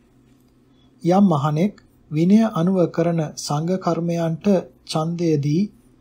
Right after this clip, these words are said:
පසුව ගර්හා කරන්නේ නම් පචිති වෙයි. අපලෝකන කම්ම, ඥාති කම්ම,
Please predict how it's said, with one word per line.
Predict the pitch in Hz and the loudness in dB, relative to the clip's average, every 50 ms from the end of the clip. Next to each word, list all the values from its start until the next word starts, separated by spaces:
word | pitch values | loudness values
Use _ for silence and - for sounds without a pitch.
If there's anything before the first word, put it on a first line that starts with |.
| _ _ _ _ | _ _ _ _
පසුව | 170 165 165 - - 226 214 196 | 0 0 0 0 0 2 2 2
ගර්හා | 165 151 151 156 170 165 196 202 202 | 2 2 0 0 0 0 0 0 -2
කරන්නේ | 202 - 175 175 175 175 175 175 175 175 175 165 | 0 0 0 2 2 0 0 -2 -2 -2 -2 -2
නම් | 147 143 143 147 160 196 208 - _ _ _ _ _ - | -2 -2 -2 -2 -2 -4 -6 -8 _ _ _ _ _ 0
පචිති | 165 156 - - 196 190 - 220 226 | 0 0 0 -2 -2 -2 0 -2 0
වෙයි. | 190 156 147 139 135 135 - _ _ _ _ _ _ _ _ _ _ _ _ _ _ _ _ _ _ _ _ _ _ _ _ _ _ _ _ _ _ _ _ _ _ _ _ _ _ _ - | 0 2 0 0 -2 -4 -10 _ _ _ _ _ _ _ _ _ _ _ _ _ _ _ _ _ _ _ _ _ _ _ _ _ _ _ _ _ _ _ _ _ _ _ _ _ _ _ -2
අපලෝකන | 156 147 - 214 208 202 202 196 190 - - 196 190 - - 185 - - | -2 2 4 4 6 6 4 2 0 0 0 0 0 0 0 -2 -4 -10
කම්ම, | _ - - 160 156 151 151 165 196 240 - - _ _ _ _ _ _ _ - | _ -6 -4 -4 -4 -2 0 2 2 0 0 -6 _ _ _ _ _ _ _ -12
ඥාති | - 147 147 151 156 180 180 180 - 208 202 - | -8 -4 0 2 2 2 2 2 0 0 0 -2
කම්ම, | - - 160 151 147 143 | -4 -2 -2 -2 0 -2